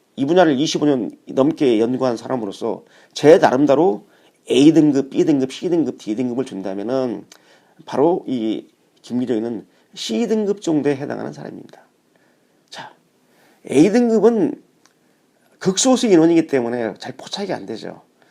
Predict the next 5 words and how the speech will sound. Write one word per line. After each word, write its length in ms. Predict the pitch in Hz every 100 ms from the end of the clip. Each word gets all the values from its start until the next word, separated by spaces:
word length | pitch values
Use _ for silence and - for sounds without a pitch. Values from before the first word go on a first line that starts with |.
| _ _ _ _
그런데 200 | - 226
어떻게 180 | 185 175
포착이 320 | 156 180 185
되느냐? 540 | 180 120 110 120 101 - _ _ _ _ _
바로 480 | - 220 220 240 254